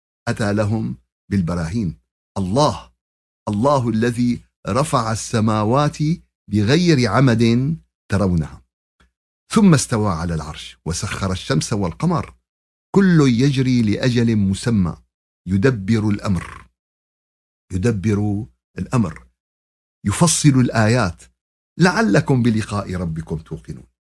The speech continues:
الله أكبر، الله أكبر. الله عز وجل يبين لنا عظمة الخلق، يبين لنا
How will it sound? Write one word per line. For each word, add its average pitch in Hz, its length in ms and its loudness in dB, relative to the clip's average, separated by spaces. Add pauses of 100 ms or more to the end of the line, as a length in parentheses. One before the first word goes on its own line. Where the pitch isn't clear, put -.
(160)
الله 85 200 -6
أكبر، 73 180 -18 (720)
الله 87 360 -6
أكبر. - 300 -20 (560)
الله 98 240 -2
عز 90 240 -10
وجل 101 400 -2 (380)
يبين 101 480 4
لنا 107 380 2 (840)
عظمة 117 460 2 (360)
الخلق، - 580 -8 (100)
يبين 113 560 2
لنا 123 480 -2